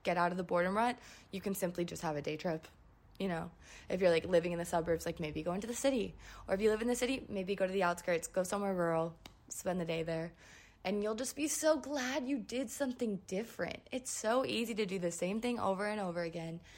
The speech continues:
And when you do something different, you remember that there's this whole world out here.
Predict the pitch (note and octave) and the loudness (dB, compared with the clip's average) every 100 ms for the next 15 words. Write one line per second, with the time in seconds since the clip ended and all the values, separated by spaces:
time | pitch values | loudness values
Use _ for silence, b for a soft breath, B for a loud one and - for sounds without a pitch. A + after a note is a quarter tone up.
0 | B B B - A3 A#3+ A#3+ G3+ A3+ C#4 | B B B -4 0 2 0 0 -2 -2
1 | C#4 C#4 B3 G#3+ A#3 G3+ F3+ F#3+ G3 F3+ | 0 0 2 2 0 0 -2 -2 -2 -2
2 | F#3 F#3 G3 C4+ F4 F#3+ F3 E3+ B B | -2 -2 -2 0 0 2 2 0 B B
3 | B G3 F#3 F#3+ F#3 F#3 - C4 D4+ D#4+ | B -4 -2 -2 -2 -8 -2 4 4 4
4 | G#3 A#3+ C4+ F#3 D#3+ - E3 D#3+ G#3+ | 4 4 4 4 2 -2 -6 -4 -6